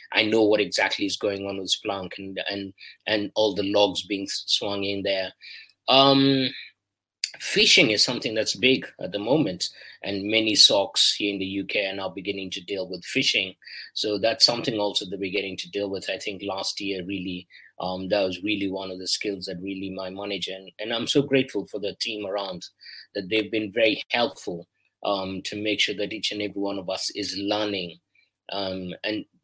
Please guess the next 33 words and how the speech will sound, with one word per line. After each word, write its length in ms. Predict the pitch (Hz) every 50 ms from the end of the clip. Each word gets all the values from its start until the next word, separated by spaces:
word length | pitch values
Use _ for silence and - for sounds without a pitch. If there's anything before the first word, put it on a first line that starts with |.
| _ - - _ _ _ _ - -
I 40 | 135
mean, 200 | 135 131 127 131
we, 220 | 143 147 143 143 - - _ -
we, 200 | 135 143 151 147
we 160 | 151 156 160 156
all, 460 | 147 151 147 143 139 139 139 139 _ _ _ _ _ -
we 160 | 123 135 143 -
all 240 | 151 147 147 139
decided 600 | 123 123 127 123 - - 120 120 117 104 110 -
to 100 | - -
be 120 | 95 98 95
sponges. 720 | - - - - 110 98 95 90 90 85 85 - - - -
It 120 | - -
doesn't 260 | 127 127 123 131 120 117
matter 200 | 117 113 110 101 -
how 160 | 113 110 101
experienced 600 | 101 92 - - - - 113 110 110 107 - -
you've 140 | 107 95 92
been 160 | 113 107 110
in 120 | 107 104
I 220 | 104 107 104 98 92
T. 340 | - 117 113 107 101 104 - _ - - - - - - -
I, 140 | - 92 90 - -
I 100 | 120 123
work 220 | 123 117 110 -
in 120 | 113 107 107
a 80 | 95
team 340 | - - - 117 113 110 104
of 140 | 98 - _
people 240 | - 107 98 101 104 107 104 101
who've 80 | 92
got 220 | - 98 92 90 - _ - _ 87 82 85
various 540 | 95 110 123 131 123 117 107 98 - -